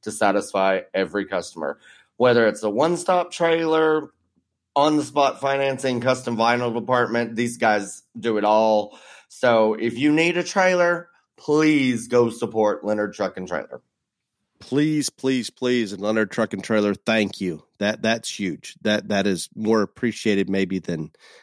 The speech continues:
Speaker 2: than what we can, we can express, but it, it, it makes a difference and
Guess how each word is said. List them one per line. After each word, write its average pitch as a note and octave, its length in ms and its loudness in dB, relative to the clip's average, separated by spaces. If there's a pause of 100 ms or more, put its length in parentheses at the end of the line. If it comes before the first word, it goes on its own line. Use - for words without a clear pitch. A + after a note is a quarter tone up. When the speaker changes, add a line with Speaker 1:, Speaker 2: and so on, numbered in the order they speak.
(140)
Speaker 2:
than G2+ 160 0
what - 140 -2
we G#2 140 0
can, F2+ 320 -2
we G#2 140 -2
can F#2 160 0
express, E2 560 -2
but E2 200 -6
it, E2 200 -4
it, - 180 -2 (160)
it G#2+ 160 -2
makes A2 280 2
a G#2 40 -4
difference - 500 -8 (380)
and E2+ 420 -6